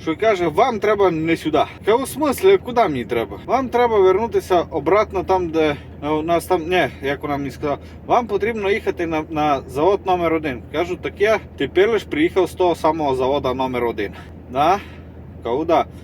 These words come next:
А що вам сказали? Кажу, сказали ми, що їхати сюди. То вони вам неправильно сказали, тому що я їм тепер волала, і вони сказали, що то до них. Кажу, ну як, блін, до них, якщо мені сказали, що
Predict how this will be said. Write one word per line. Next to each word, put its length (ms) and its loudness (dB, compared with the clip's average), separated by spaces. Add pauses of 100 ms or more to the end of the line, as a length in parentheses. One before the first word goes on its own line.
(200)
А 40 -6
що 100 2
вам 140 2
сказали? 460 -4 (120)
Кажу, 200 0
сказали 460 0
ми, 120 -8
що 140 -6
їхати 400 -4
сюди. 260 -4 (160)
То 100 2
вони 180 4
вам 120 4
неправильно 460 2
сказали, 580 2 (220)
тому 220 2
що 120 2
я 100 6
їм 120 2
тепер 340 -2
волала, 540 4 (160)
і 40 -2
вони 180 2
сказали, 420 4
що 140 -4
то 160 2
до 140 2
них. 180 -2 (240)
Кажу, 280 0
ну 120 0
як, 260 2
блін, 500 0
до 120 0
них, 240 0 (100)
якщо 440 0 (160)
мені 240 0
сказали, 500 2
що 260 0